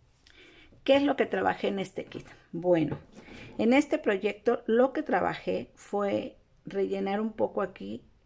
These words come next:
lo que viene siendo como los, estas tonalidades que dan las luces alrededor del corazón. Empecé a rellenar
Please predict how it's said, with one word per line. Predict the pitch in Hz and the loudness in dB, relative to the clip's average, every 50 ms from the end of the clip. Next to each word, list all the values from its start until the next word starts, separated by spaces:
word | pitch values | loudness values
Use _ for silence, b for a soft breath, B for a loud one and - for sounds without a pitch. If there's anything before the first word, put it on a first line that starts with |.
| b b b b b b b b _ | b b b b b b b b _
lo | 196 196 185 185 | -2 0 0 0
que | - 190 180 | 0 0 2
viene | 185 190 196 196 202 196 | 2 2 0 0 -2 -6
siendo | - - 190 185 190 202 196 | -4 -4 -4 -2 -4 -4 -6
como | - 196 175 170 | -4 -4 -2 -2
los, | 170 - 165 160 - - | 0 0 -2 -2 -4 -8
estas | - 185 - 208 202 - | -10 -8 -6 -6 -8 -4
tonalidades | - 185 175 170 165 175 170 170 180 180 185 185 185 - | -4 -2 -2 -2 -2 -2 -2 -2 0 0 0 -2 -4 -6
que | - 175 | -8 -6
dan | 165 165 165 180 | -4 -4 -2 -2
las | 180 180 180 | -2 -2 -2
luces | 180 170 175 170 - - 180 175 - - _ _ _ - | -2 -2 -4 -4 -4 -6 -6 -6 -8 -14 _ _ _ -14
alrededor | - 180 - 180 180 180 170 165 175 175 175 | -14 -12 -6 -4 -2 -2 -2 -2 -4 -6 -2
del | 190 185 185 185 | -2 -2 -2 -2
corazón. | 185 175 170 165 - - 220 269 349 - - _ _ _ _ _ b b b b b b b b b b b - | -4 -6 -6 -6 -6 -2 -2 -2 -2 -2 -8 _ _ _ _ _ b b b b b b b b b b b -8
Empecé | 196 190 185 190 185 180 - - 190 190 | -8 -8 -4 -4 -4 -4 -4 -2 -2 -2
a | 190 | -2
rellenar | 185 196 190 190 185 170 170 180 196 233 311 | 0 -2 -2 0 0 0 0 0 0 0 -2